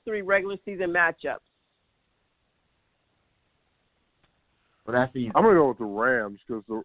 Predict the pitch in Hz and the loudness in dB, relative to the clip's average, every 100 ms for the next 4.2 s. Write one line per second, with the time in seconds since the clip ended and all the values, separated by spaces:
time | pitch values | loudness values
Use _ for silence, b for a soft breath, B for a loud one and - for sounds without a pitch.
0 | - 131 117 113 123 117 107 117 139 139 | -6 -6 -2 4 6 6 6 6 6 4
1 | _ 120 120 113 107 110 _ _ 113 113 | _ 4 6 6 4 _ _ _ -8 -6
2 | 101 101 131 143 117 110 107 101 127 120 | -6 -6 -4 -4 -6 -10 -8 -2 0 0
3 | _ 95 90 113 107 110 107 107 92 107 | _ -14 -8 -8 -8 -12 -10 -10 -6 -2
4 | 113 95 | -2 -4